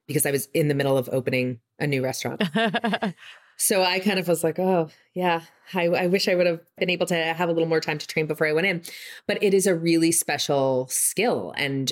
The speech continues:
Speaker 1: and competition cooking is, is completely different. And it is, it's awesome to watch, you know, people who are really good at it.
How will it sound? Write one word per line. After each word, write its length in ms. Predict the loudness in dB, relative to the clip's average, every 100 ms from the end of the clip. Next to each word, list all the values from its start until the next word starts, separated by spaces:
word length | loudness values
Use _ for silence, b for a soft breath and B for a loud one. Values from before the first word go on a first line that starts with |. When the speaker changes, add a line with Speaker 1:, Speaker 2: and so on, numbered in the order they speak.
| -4
Speaker 1:
and 300 | -4 -4 -4
competition 400 | -4 -4 -2 -2
cooking 280 | 0 0
is, 220 | 0 0 0
is 160 | -2
completely 460 | 0 -2 0 0 2
different. 400 | 0 0 -2 -2
And 500 | -2 -2 0 0 -2 -2
it 240 | -2 0
is, 720 | 0 2 2 2 2 0 -2 -4 b
it's 160 | -4 -2
awesome 300 | -2 0 0
to 120 | 0 0
watch, 600 | 2 0 0 0 -2 -4 -12 _ _ _
you 80 | -2
know, 240 | 0 0 -4 _
people 200 | -6 -2
who 100 | 2
are 160 | 4 2 2
really 260 | 0 2 -2 -2
good 180 | -2
at 220 | -2 -4 -4
it. 240 | -4 -6